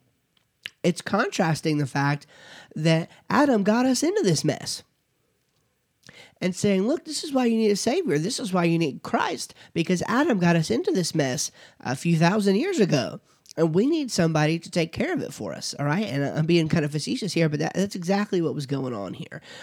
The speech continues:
all right? So the symbolism, uh, i-, is non-existent here. It, it's just simply tying back a historical event that happened in the past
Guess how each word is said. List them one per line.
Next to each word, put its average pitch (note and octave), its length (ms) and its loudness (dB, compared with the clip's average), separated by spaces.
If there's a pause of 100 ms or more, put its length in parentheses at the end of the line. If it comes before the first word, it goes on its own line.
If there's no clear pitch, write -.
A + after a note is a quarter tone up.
(160)
all B2+ 120 -4
right? C3 280 0 (160)
So C3 460 -2
the C#3+ 200 -2
symbolism, D3 840 0
uh, A#2 260 -8
i-, A#2 200 -4
is C#3 180 -2
non-existent D#3+ 640 0
here. C3 200 -2
It, C3+ 260 -2
it's C#3 240 -4
just D3+ 220 -2
simply F3+ 360 0
tying D#3 540 -2
back C#3 320 -2 (180)
a C#3+ 80 -2
historical D#3 800 -2
event C#3+ 380 -2 (340)
that D3 140 -2
happened D#3 500 0 (540)
in D3 100 2
the E3 80 4
past C#3 460 -2